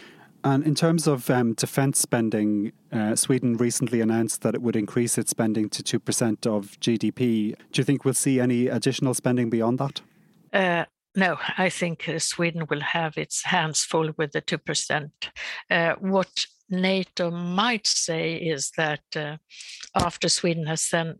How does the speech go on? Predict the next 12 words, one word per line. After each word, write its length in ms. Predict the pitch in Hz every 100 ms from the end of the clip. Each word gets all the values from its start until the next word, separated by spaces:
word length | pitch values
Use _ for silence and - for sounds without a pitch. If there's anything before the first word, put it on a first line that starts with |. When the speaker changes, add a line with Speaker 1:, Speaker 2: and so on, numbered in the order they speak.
| _
Speaker 2:
said 340 | - 175 160 156
that 280 | 160 151 -
we 480 | 190 170 165 156 165 _ _ _
will 400 | 185 175 160 160
be 380 | 165 170 160 165 -
able 420 | 185 175 165 156
to 220 | - 165
reach 500 | 160 185 170 - - - -
two 160 | 175
percent 720 | 165 170 - - 170 156 - -
around, 540 | 165 160 160 160 151
uh, 200 | 165 160